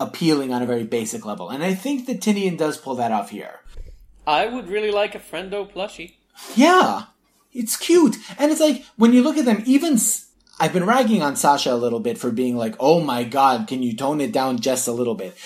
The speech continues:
Speaker 1: But even him, I wouldn't say, he's not grating, right? Like, he doesn't get on your nerves. There's no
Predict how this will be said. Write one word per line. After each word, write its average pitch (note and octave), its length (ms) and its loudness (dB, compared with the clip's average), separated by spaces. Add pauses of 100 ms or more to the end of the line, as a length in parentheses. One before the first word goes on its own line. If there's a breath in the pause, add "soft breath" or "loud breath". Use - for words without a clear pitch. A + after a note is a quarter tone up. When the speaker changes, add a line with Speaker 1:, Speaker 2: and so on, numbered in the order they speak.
(140 loud breath)
Speaker 1:
But A3 140 6
even C#4+ 280 2
him, G#3+ 240 4
I D3 80 0
wouldn't F3+ 280 -2
say, D3+ 340 -2 (140 loud breath)
he's C#3+ 200 -12
not F3+ 280 -4
grating, B2+ 640 -2 (220 soft breath)
right? C3+ 280 -4
Like, B2+ 120 -6
he C#3+ 140 -8
doesn't F3+ 380 0
get D#3 180 2
on C3 180 -6
your A2+ 140 -4
nerves. A2+ 360 -4
There's D#3+ 220 0
no G#3 520 -2